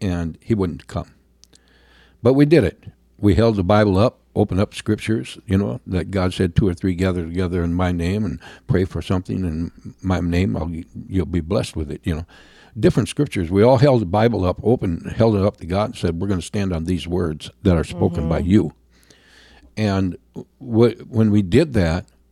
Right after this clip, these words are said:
Speaker 1: we prayed for his job. Now, God, the Bible very clearly in He-, Hebrews eleven six says, "Without faith, it's impossible to please
Speaker 2: Mm-hmm.
Speaker 1: God." Impossible to please God. So with that in mind,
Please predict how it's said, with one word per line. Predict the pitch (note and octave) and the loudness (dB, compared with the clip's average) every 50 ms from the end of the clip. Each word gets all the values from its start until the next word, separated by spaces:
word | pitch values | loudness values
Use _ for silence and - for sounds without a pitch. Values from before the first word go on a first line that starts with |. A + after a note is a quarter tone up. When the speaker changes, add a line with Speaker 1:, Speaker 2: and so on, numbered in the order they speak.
| _ | _
Speaker 1:
we | - G2 G2 | -2 -2 -2
prayed | - - A2 A2+ A#2 G2+ | 2 2 2 2 2 2
for | - G2+ | 0 -2
his | F2+ - - | -2 -2 -2
job. | - G#2+ F#2 D2+ - - _ _ _ _ _ _ _ _ _ _ _ _ _ _ _ _ _ _ _ - | 0 0 0 0 -2 -8 _ _ _ _ _ _ _ _ _ _ _ _ _ _ _ _ _ _ _ 2
Now, | A2+ A2+ | 2 2
God, | G#2 G2 D3 E3+ G3 F3+ B2 G#2+ G#2+ G2+ - - _ _ _ _ | 2 2 2 4 6 6 4 4 2 0 -6 -14 _ _ _ _
the | - G#2+ G2+ F#2 | -2 -2 0 0
Bible | G#2+ A#2 D3 C#3 G#2+ F#2+ | 2 2 2 2 0 0
very | F2+ A2+ G#2+ G2 | 2 2 2 2
clearly | - - - A#2+ A#2 G2+ F2+ | 0 0 0 0 2 2 0
in | F2 E2+ D#2 | 0 0 0
He-, | - B2 A2 F#2 F2+ - | 2 2 2 2 0 -2
Hebrews | - - C3 A#2 F#2+ F#2 E2+ - | 0 0 0 0 0 -4 -4 -4
eleven | F2 E2 G2 A2 G#2+ F#2 D#2 | -4 0 0 0 0 0 -4
six | D2+ - - A#2+ F#2+ - - | -6 0 0 0 0 0 -2
says, | - G2 F2 F2 - - - - - - - _ | -2 -2 -2 -2 -4 -8 -18 -20 -20 -20 -10 _
"Without | A2+ A2 - B2+ C#3+ - - | 0 4 4 4 4 2 2
faith, | - B2 A#2+ A2 - - | 2 4 4 4 2 0
it's | F#2+ - - | -6 -2 0
impossible | F2+ D#2+ D#2 - - C3 A#2 G#2 F#2+ - - C2+ B1+ - - - E3+ F3 | -2 0 0 -2 -4 -4 -6 -6 -6 -10 -10 -12 -12 -12 -14 -16 -14 -12
to | F3 - | -12 -10
please | E3+ A#2 G#2+ F#2 E2 | -4 -2 -2 -2 -2
Speaker 2:
Mm-hmm. | E2+ | -4
Speaker 1:
God." | F2+ F2+ D#2+ - - - _ _ _ _ _ _ _ _ | -4 -6 -6 -6 -8 -14 _ _ _ _ _ _ _ _
Impossible | E3+ G3+ G3+ - - G#3 G3 G3+ G#3+ - - B2 - - - - _ _ _ _ _ _ _ _ _ _ _ _ _ _ _ _ | 4 4 4 4 2 2 2 2 0 0 -2 -6 -6 -8 -10 -16 _ _ _ _ _ _ _ _ _ _ _ _ _ _ _ _
to | - G2+ | -2 0
please | - - G#2 F#2+ D#2+ C#2+ | 2 4 4 4 2 0
God. | C#2+ D#2 C2+ - - - _ _ _ _ _ _ _ - _ _ | -4 -6 -6 -6 -8 -16 _ _ _ _ _ _ _ -20 _ _
So | - C#3+ B2 A2 G#2 G2 F2 - _ _ _ _ _ _ _ _ _ _ _ | 2 4 6 6 6 4 0 -6 _ _ _ _ _ _ _ _ _ _ _
with | - G#2+ G#2+ - | 0 0 0 2
that | - D#3 F3+ G3+ E3 | 2 2 2 4 4
in | A#2+ F#2 F2+ | 2 2 2
mind, | F#2 G#2 C3 A#2 F2 D2+ C#2+ D2+ F2+ - | 2 2 2 0 0 -2 -4 -8 -12 -14